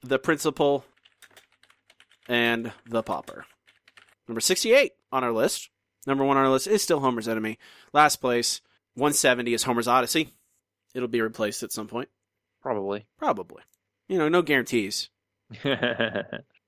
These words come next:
Speaker 1: But it's, it's a possibility. Uh, our next episode is Lisa's Sax,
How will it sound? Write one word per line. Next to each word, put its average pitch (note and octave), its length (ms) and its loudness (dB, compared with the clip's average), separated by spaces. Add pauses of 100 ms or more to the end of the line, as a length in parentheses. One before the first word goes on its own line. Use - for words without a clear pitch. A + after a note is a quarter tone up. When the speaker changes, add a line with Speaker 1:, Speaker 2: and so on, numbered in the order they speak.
Speaker 1:
But F#2+ 200 -4 (360)
it's, - 160 -8 (120)
it's B2 160 -4
a B2 40 -4
possibility. A2 560 -4 (1000)
Uh, F3+ 320 10
our F#3+ 160 10
next G3 240 4
episode A3+ 300 6
is G#3 160 0
Lisa's C4 400 4
Sax, - 720 4